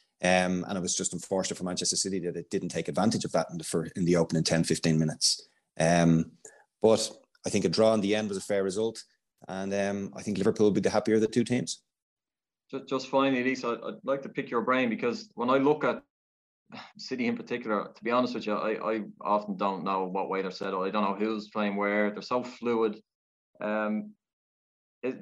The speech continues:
Speaker 2: do you, do you watch games like that with a sort of coach's eye? Do you try and figure out what's going on? It's a game of chess, I guess, looking at teams of that sort of quality.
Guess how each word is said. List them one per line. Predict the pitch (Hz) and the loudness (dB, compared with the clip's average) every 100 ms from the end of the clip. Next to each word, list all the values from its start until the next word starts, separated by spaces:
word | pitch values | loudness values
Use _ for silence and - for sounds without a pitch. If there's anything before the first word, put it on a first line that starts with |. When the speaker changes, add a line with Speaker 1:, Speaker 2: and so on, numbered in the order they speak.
| - | -2
Speaker 2:
do | 156 | 0
you, | |
do | - | 2
you | 214 | 2
watch | 214 220 214 | 4 2 2
games | 220 208 | 0 2
like | 202 | 2
that | 202 180 | 2 0
with | 156 | 0
a | 151 | -6
sort | 175 165 | -2 -2
of | 165 | 0
coach's | 170 165 147 | 0 0 -2
eye? | 156 156 156 | 2 4 2
Do | |
you | 160 | 0
try | 170 160 | -2 -4
and | |
figure | - 160 156 | -4 0 0
out | 139 | 0
what's | 131 - | -4 -6
going | 135 131 | -6 -2
on? | 135 131 | 0 0
It's | 135 | -4
a | |
game | 120 139 127 | -6 -4 -4
of | |
chess, | - 135 131 - | -2 -2 -2 -4
I | 110 | -4
guess, | 113 110 - | -4 -6 -10
looking | 113 113 | -12 -8
at | 104 | -6
teams | 113 110 104 | -4 -4 0
of | |
that | 107 104 - _ | -2 -2 -10 _
sort | - 107 | -6 -4
of | 104 | -2
quality. | 107 107 107 107 - | 0 2 0 -6 -10